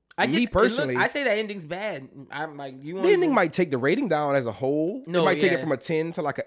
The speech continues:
Speaker 2: eight. Not saying it's a ten, but it, it'll take it down. But as a whole series, bro, Naruto gave us a Pain arc. Naruto gave us the Great War. Naruto gave us so much iconic. Without Naruto, you wouldn't have a shonen era that we have right now.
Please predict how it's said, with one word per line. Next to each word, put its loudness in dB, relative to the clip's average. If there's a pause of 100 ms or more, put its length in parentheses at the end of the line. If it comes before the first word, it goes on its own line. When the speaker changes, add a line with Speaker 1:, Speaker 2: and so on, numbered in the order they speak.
Speaker 2:
eight. -6 (280)
Not 2
saying -2
it's -4
a -10
ten, -4
but -2
it, 0
it'll 2
take 0
it -8
down. 2 (280)
But -2
as -2 (220)
a 2
whole 4
series, -2
bro, -2
Naruto -2
gave -4
us -8
a -12
Pain -4
arc. -2
Naruto -4
gave -4
us -10
the -6
Great -4
War. 0
Naruto -2
gave -6
us -8
so -6
much -6
iconic. -8 (500)
Without 0
Naruto, -2
you -8
wouldn't -6
have 0
a -4
shonen -4
era 2
that -4
we -2
have -2
right -2
now. -4